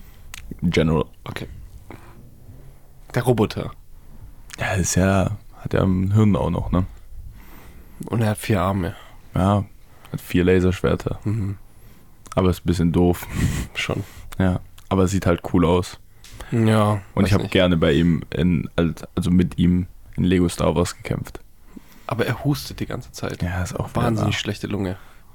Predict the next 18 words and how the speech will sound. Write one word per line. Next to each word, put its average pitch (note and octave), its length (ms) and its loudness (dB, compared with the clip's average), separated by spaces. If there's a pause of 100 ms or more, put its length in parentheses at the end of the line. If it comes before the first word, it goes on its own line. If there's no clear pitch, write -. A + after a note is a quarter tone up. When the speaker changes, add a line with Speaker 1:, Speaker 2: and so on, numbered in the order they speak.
(120)
Speaker 1:
Ja. - 120 -4 (600)
Ja, F#2 160 0
sehr F2+ 220 0
schlechte - 320 -6
Lunge. - 220 -4
Speaker 2:
Diese G#2+ 220 -4
vier A2 240 -2
Laserschwerter, A2+ 640 0
die G#2+ 120 -2
machen G#2+ 420 -2
offensichtlich G#2 580 -4
nichts G2 220 -6
Gutes F2 280 -6
fürs, - 400 -14 (840)
für - 180 -14
deine - 300 -6
Atmung. F2 380 -8 (580)
Speaker 1:
Ja. F2+ 300 0